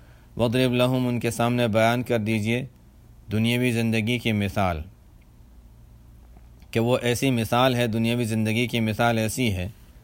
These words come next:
كَمَاءٍ أَنزَلْنَاهُ مِنَ السَّمَاءِ، جیسے پانی ہم نے آسمان سے اتارا۔ فَاخْتَلَطَ بِهِ نَبَاتُ الْأَرْضِ، اختلط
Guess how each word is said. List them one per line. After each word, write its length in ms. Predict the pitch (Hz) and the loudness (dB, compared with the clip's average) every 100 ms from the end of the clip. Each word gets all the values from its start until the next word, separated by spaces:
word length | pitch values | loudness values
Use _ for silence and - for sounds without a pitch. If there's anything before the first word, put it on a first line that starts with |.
| - - - | -20 -20 -4
كَمَاءٍ 380 | 107 113 123 127 | 0 2 4 2
أَنزَلْنَاهُ 720 | 127 120 117 117 120 131 123 | 2 0 2 2 4 2 2
مِنَ 160 | 117 113 | 0 0
السَّمَاءِ، 480 | 107 - 104 107 - - - - - | -2 -2 0 0 -2 -10 -20 -20 -10
جیسے 320 | 90 113 127 113 | -2 0 0 -2
پانی 440 | 117 113 131 127 | 0 0 2 0
ہم 100 | 120 | 0
نے 180 | 117 123 | 0 0
آسمان 540 | 113 110 104 110 113 | 2 0 0 0 0
سے 120 | 110 | 0
اتارا۔ 420 | 113 92 92 85 78 - - - - - - - - - - - - - | -2 0 -2 -4 -6 -14 -20 -20 -20 -20 -20 -20 -20 -20 -20 -20 -8 0
فَاخْتَلَطَ 560 | 123 - 131 135 135 | 0 4 4 4 2
بِهِ 340 | 127 123 120 117 | 0 2 2 2
نَبَاتُ 420 | 113 120 120 117 | 2 2 2 0
الْأَرْضِ، 460 | 104 95 78 - | -2 -2 -6 -6
اختلط 540 | 117 - 135 131 131 | -6 -2 2 4 4